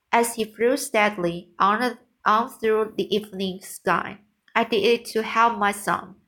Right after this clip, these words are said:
I did it for love of my son Louis." Begging in Billings, the news spread rapidly.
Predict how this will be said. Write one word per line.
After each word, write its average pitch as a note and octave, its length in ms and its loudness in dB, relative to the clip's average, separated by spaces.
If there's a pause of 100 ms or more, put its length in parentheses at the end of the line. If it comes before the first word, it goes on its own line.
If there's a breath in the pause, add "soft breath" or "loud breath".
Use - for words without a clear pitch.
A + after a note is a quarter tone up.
(380)
I A#3+ 60 2
did C4 280 0
it F3 320 0 (100)
for G#3+ 340 2 (240)
love A3+ 400 4
of A#3+ 180 0
my G3+ 220 2
son F3+ 380 -2
Louis." - 360 -4 (680)
Begging F#3+ 300 0
in E3+ 140 -10
Billings, G3 560 -4 (300)
the F3+ 80 -12
news G#3 360 -2
spread F#3+ 460 0
rapidly. G#3+ 720 -2